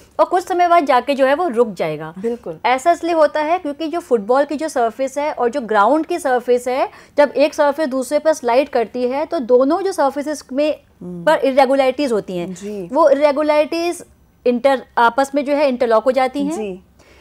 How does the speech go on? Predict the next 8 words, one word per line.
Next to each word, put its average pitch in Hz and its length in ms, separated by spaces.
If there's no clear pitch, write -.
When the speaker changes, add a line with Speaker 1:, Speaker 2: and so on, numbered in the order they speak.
Speaker 1:
और 269 300
वो, 254 220
अम, 220 600
इंटरलॉकिंग 269 460
के 339 100
कारण 277 420
वो 277 160
जो 294 200